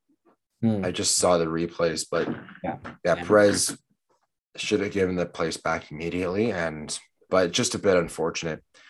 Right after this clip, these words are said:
Speaker 2: I
Speaker 1: Yeah.
Speaker 2: think, I think in his mind, he said, "I'm not giving this place back until I'm absolutely told to give it back."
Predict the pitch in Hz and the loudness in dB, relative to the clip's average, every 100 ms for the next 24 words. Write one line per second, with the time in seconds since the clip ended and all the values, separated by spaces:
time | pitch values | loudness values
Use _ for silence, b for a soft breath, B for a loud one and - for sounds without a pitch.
0 | b b - 90 90 87 90 98 - - | b b -6 -2 0 0 0 -4 -6 -8
1 | 101 - 92 92 95 95 98 90 - - | -6 0 0 2 2 2 0 -4 -6 -4
2 | 82 85 101 101 - 95 92 90 87 - | 0 0 2 2 2 0 0 0 -2 0
3 | 90 87 - 98 87 85 85 80 85 82 | 0 2 2 0 0 -4 -2 -2 -2 -4
4 | 85 - 85 76 - 80 87 - 90 95 | -4 -6 -8 -10 -8 -2 0 0 -2 0
5 | 95 90 98 139 | 0 0 2 2